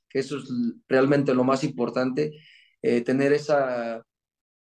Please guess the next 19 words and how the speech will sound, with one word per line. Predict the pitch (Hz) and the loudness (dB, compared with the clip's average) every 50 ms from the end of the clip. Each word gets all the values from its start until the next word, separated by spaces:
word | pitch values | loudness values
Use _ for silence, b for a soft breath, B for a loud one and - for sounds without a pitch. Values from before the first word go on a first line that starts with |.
| _ _ _ _ | _ _ _ _
esa | - 165 170 170 202 | -6 -4 -2 0 0
ideología | 185 160 156 151 139 139 139 139 156 196 208 202 | 0 0 0 0 0 0 -2 -2 0 0 0 0
y | 202 | 0
que | - 151 | -2 -4
todos | 151 170 175 170 170 | -2 0 0 0 0
jalen | - 170 165 165 165 151 139 | 0 -2 -4 -4 -4 -4 -6
al, | 135 135 117 | -8 -8 -8
al | 107 131 139 143 | -8 -8 -6 -4
mismo | 156 151 151 165 147 143 | -4 -6 -4 -4 -4 -2
lado, | 139 135 131 120 117 117 | 0 -2 -2 -2 -4 -6
¿no? | 123 131 147 143 | -6 -8 -8 -10
Creo | - 147 - | -10 -14 -10
que | - | -8
ha | 151 | -8
sido | 151 156 156 151 147 147 | -8 -6 0 2 2 2
eso | 143 - 156 147 | 2 -2 -6 -12
muy | 143 147 147 151 | -12 -12 -12 -12
importante | 151 - - 123 - 127 143 147 151 151 | -14 -10 -10 -8 -2 -2 -2 -2 -2 -6
para, | - - 123 123 117 113 113 113 - | 0 0 2 4 4 2 2 0 -4